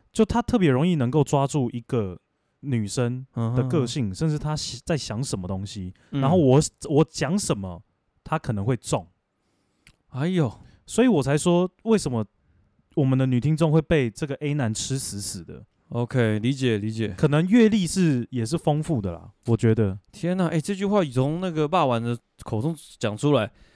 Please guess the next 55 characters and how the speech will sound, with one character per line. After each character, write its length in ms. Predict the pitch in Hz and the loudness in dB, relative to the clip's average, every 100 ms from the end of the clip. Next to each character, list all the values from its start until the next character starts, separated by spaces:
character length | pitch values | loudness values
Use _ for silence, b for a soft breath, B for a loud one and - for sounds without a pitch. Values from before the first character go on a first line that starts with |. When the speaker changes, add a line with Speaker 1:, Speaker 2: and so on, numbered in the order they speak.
| b b | b b
Speaker 2:
这 100 | - 226 | -4 0
男 140 | 147 | 2
的 60 | 131 | 2
真 140 | 170 | 0
的 60 | 151 | 0
很 80 | 110 | 2
厉 180 | 123 | 2
害， 240 | 113 98 - | 2 0 -4
因 100 | - | -2
为 80 | 233 | 2
霸 160 | 208 202 | 4 4
王 180 | 147 123 | 4 2
其 160 | 175 | -4
实 120 | 160 | -2
也 80 | 117 | -2
是 80 | 127 | -4
情 240 | - 120 | -6 -6
场 180 | 120 92 | -4 -4
高 180 | 95 101 | -2 -2
手。 280 | 107 - - _ | -2 -6 -12 _
Speaker 1:
靠 200 | - 117 | -4 -2
北 240 | 95 90 90 | 0 -4 -4
啊。 140 | 90 _ - | -8 _ -2
Speaker 2:
通 240 | 190 226 | 2 2
常 280 | 202 143 156 - - | 4 4 2 -4 -2
真 140 | 196 | 0
的 120 | 202 190 | 2 0
只 140 | 151 | 4
有 180 | 185 131 | 4 4
情 240 | - 151 | 0 -4
场 220 | 147 117 | -2 -2
高 180 | 110 147 | 2 2
手 140 | 131 104 | 2 -2
才 220 | 110 113 | -2 -4
能 200 | 110 117 | -4 -4
这 80 | 147 | -4
种 160 | 107 - b b - | -4 -8 b b 0
慧 220 | 269 180 | 2 2
眼 380 | 107 104 180 190 - | 0 -4 -4 -8 -16
识 480 | - - 254 226 117 | -12 -10 -4 -4 -4
英 260 | - 185 190 | -2 -4 -4
雄 440 | - 190 180 165 | -8 -10 -4 0
啊。 100 | 156 b b b b | -2 b b b b
Speaker 1:
但 160 | 220 196 | 2 2
是 220 | 226 185 | 2 0
我 200 | 143 123 | 2 2
没 120 | 131 | 4
有， 260 | 170 113 98 _ _ - | 4 2 -2 _ _ -6
我 120 | 127 | -4
不 140 | 107 | 2
会 100 | 143 | 2
这 120 | 139 | 2
样 120 | 123 95 | -2 -6
子 120 | 87 | -12
啦。 180 | 82 | -20